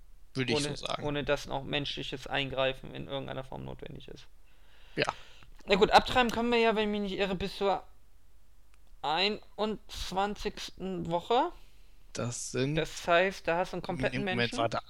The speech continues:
Speaker 1: einundzwanzigste
Speaker 2: Ja,
Speaker 1: Woche?
Speaker 2: ich glaub, also mit Indikation,
Speaker 1: Warte
Speaker 2: ne?
Speaker 1: mal, vier, vier, sechzehn,
Speaker 2: Da ist
Speaker 1: das
Speaker 2: der
Speaker 1: sind
Speaker 2: fast
Speaker 1: ja,
Speaker 2: fertig.
Speaker 1: das sind
Speaker 2: Ja,
Speaker 1: ja
Speaker 2: ja.
Speaker 1: über fünf Monate.
Speaker 2: Ja, ja, ich glaub, es ist so spät. Also mit,
Speaker 1: Echt?
Speaker 2: mit Indikation, also
Speaker 1: War
Speaker 2: mit,
Speaker 1: es nicht irgendwie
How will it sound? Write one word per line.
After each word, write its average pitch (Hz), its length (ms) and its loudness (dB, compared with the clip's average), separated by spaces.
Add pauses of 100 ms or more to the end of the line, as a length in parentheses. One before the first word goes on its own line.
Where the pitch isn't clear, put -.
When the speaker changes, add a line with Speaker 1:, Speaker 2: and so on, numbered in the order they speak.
Speaker 1:
einundzwanzigste 156 840 6
Speaker 2:
Ja, 185 180 12
Speaker 1:
Woche? 208 100 12
Speaker 2:
ich 185 60 6
glaub, 190 220 10
also 175 180 4
mit 180 180 0
Indikation, 180 600 2
Speaker 1:
Warte 170 180 2
Speaker 2:
ne? 110 60 2
Speaker 1:
mal, 113 100 2
vier, 190 600 12
vier, 185 580 12
sechzehn, 165 480 8
Speaker 2:
Da 180 80 12
ist 208 120 12
Speaker 1:
das 131 60 6
Speaker 2:
der 208 100 8
Speaker 1:
sind 147 80 6
Speaker 2:
fast 147 100 12
Speaker 1:
ja, 131 140 12
Speaker 2:
fertig. 185 420 4
Speaker 1:
das 131 120 -2
sind 170 140 12
Speaker 2:
Ja, 160 60 12
Speaker 1:
ja 147 60 12
Speaker 2:
ja. 190 40 10
Speaker 1:
über 170 160 12
fünf - 280 2
Monate. 143 420 10
Speaker 2:
Ja, 175 140 10
ja, 247 200 10
ich 185 60 4
glaub, 190 180 4
es 180 160 -4
ist 208 100 -6
so 160 80 -2
spät. 139 320 -4
Also 151 180 0
mit, 175 220 0
Speaker 1:
Echt? - 520 8
Speaker 2:
mit 196 180 6
Indikation, 208 720 2
also 139 160 -2
Speaker 1:
War 135 140 10
Speaker 2:
mit, 175 80 8
Speaker 1:
es 180 80 -2
nicht 190 180 4
irgendwie 165 460 2